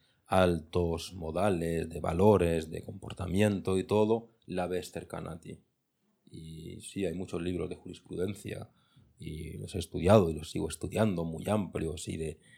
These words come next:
y de leyes, y de no sé qué, bueno, pero los valores, ¿dónde están? ¿Dónde está el modelo? ¿Dónde está el comportamiento? Está en él, está en su figura. Por eso a mí es algo que personalmente me, me apasiona porque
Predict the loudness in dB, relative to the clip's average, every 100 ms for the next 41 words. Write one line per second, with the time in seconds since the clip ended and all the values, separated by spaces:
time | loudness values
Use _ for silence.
0 | _ _ -12 -8 2 4 4 2 -2 -4
1 | -8 -6 -6 -6 -4 0 0 -2 -4 -4
2 | -4 -2 0 0 -2 -4 -8 -12 -14 -16
3 | _ -12 -8 -8 -6 -6 -6 -4 -4 -6
4 | -10 -10 -8 -6 -8 -10 -12 -10 -10 -10
5 | -14 -12 -14 -12 -14 -12 -16 -16 -14 -14
6 | -16 _ -14 -12 -8 -6 -6 -6 -6 -6
7 | -10 _ -20 _ _ _ _ _ -4 -2
8 | 0 0 -2 -2 -6 -6 -8 -10 -14 _
9 | _ -8 -2 -2 -2 -4 -2 -2 0 0
10 | -2 -4 -4 -4